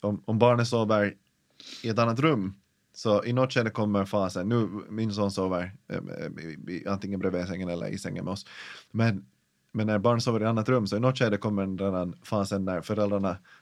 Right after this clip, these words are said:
ligger i sängen och så hör man ett, ett skrik, båda vaknar och båda fejkar att de sover.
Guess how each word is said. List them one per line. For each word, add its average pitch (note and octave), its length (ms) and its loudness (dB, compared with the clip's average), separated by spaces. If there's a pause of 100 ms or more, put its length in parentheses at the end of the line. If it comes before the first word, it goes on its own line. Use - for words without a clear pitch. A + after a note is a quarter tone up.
ligger G#2+ 280 0
i F#2+ 40 2
sängen G2+ 440 -2 (200)
och G2+ 100 -10
så G2 60 -6
hör A2+ 120 0
man A2+ 140 0
ett, G2 80 -2 (260)
ett - 120 -10
skrik, A#2 480 -2 (120)
båda A#2+ 260 4
vaknar F#2+ 540 -2
och A2 120 -2
båda C3+ 280 4
fejkar B2 400 -4
att G2 120 -10
de G2 140 -6
sover. A#2 580 6